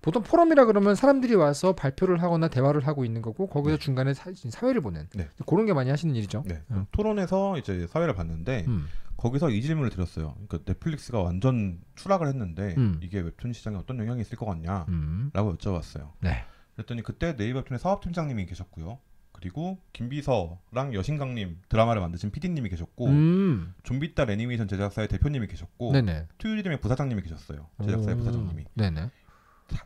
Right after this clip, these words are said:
Speaker 2: 다 다른 분야잖아요.
Speaker 1: 다 선수님들이네요, 근데.
Speaker 2: 네.
Speaker 1: 음.
Speaker 2: 굉장히 현업에서 가장 첨단에서 일하시는 분들이고
Speaker 1: 네네.
Speaker 2: 다 다른 분야였어요.
Speaker 1: 음흠.
Speaker 2: 이런 작가님, 이런 분들한테 한번 여쭤-, 여쭤봤습니다. 넷플릭스의 추락이 뭘 의미하냐, 웹툰
Speaker 1: 음.
Speaker 2: 시장에. 그리고 어떤 걸 준비해야 되냐.
Speaker 1: 네네.
Speaker 2: 근데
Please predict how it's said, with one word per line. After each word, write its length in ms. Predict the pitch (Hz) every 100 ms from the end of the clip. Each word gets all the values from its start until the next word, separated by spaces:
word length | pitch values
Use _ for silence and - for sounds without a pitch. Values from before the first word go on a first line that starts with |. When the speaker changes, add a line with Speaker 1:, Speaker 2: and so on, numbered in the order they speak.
| -
Speaker 2:
다 220 | - 180
다른 260 | 120 143 165
분야잖아요. 600 | 123 92 80 104 131 80 - -
Speaker 1:
다 100 | 143
선수님들이네요, 720 | - 247 262 254 202 131 110 95
근데. 180 | 90 95
Speaker 2:
네. 140 | 76 _ -
Speaker 1:
음. 180 | 90 - -
Speaker 2:
굉장히 640 | 131 156 190 175 151 127 -
현업에서 400 | 196 208 185 160
가장 440 | - - 208 202
첨단에서 420 | - 233 233 208
일하시는 320 | 107 104 107 101
분들이고 560 | 92 87 85 - 208 147
Speaker 1:
네네. 240 | 117 82 76 - -
Speaker 2:
다 160 | 147
다른 240 | 135 135 156
분야였어요. 540 | 120 90 - 82 78
Speaker 1:
음흠. 340 | 113 107 - 175 -
Speaker 2:
이런 220 | 123 175
작가님, 320 | 170 - 123 113
이런 300 | 120 165 151
분들한테 400 | 107 104 92 117
한번 200 | 110 87
여쭤-, 200 | 87 - 95
여쭤봤습니다. 540 | 143 104 80 76 71 - -
넷플릭스의 600 | 92 - 175 156 - 120
추락이 500 | - 185 131 101 98 92
뭘 200 | 117 147
의미하냐, 400 | 98 90 82 82 82
웹툰 180 | 90 92
Speaker 1:
음. 60 |
Speaker 2:
시장에. 300 | 76 78 80 80
그리고 240 | 95 92
어떤 240 | 90 170
걸 100 | 170
준비해야 380 | 135 101 95 90
되냐. 340 | 78 80 87 -
Speaker 1:
네네. 160 | 123 98 78 85 -
Speaker 2:
근데 360 | 107 135 87